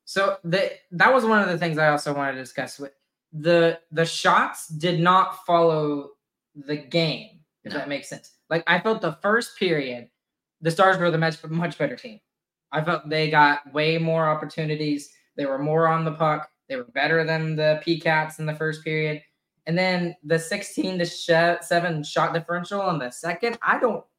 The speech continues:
Speaker 2: I don't know how we
Speaker 1: I
Speaker 2: put
Speaker 1: don't
Speaker 2: up sixteen.
Speaker 1: the, the only,
Speaker 2: <laughs>
Speaker 1: the, the only thing I can think of is that a lot of those, uh, a lot of the shots were from distance because it didn't feel like we were doing anything.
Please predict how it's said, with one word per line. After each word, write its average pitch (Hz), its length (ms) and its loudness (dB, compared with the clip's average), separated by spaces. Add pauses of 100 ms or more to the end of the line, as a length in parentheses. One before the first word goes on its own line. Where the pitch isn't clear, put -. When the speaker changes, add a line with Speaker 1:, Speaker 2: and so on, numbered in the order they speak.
(280)
Speaker 2:
I 214 160 0
don't 240 100 0
know 160 180 2
how 160 140 4
we 143 80 4
Speaker 1:
I - 40 -6
Speaker 2:
put 214 100 2
Speaker 1:
don't 233 120 4
Speaker 2:
up - 80 0
sixteen. 127 640 -4
Speaker 1:
the, 208 160 8
the 214 160 6
only, 220 180 4
Speaker 2:
<laughs> - 140 -6
Speaker 1:
the, 220 460 6
the 180 160 0
only 269 180 0
thing 247 160 -2
I 226 60 2
can 170 220 -4
think 196 240 -6
of 156 240 0
is 151 220 -6
that 156 240 -2
a - 20 -4
lot 165 280 0
of 165 120 -2
those, 156 640 -2
uh, 139 300 -6 (260)
a 156 40 -6
lot 185 200 2
of 180 60 -2
the 170 60 0
shots 165 400 -2
were 143 300 -4
from 135 240 -12
distance - 480 -16 (400)
because 170 420 -4 (520)
it 247 160 0
didn't 240 240 0
feel 220 180 2
like 185 180 0
we 180 80 2
were 160 140 4
doing 127 280 -6
anything. 403 400 -4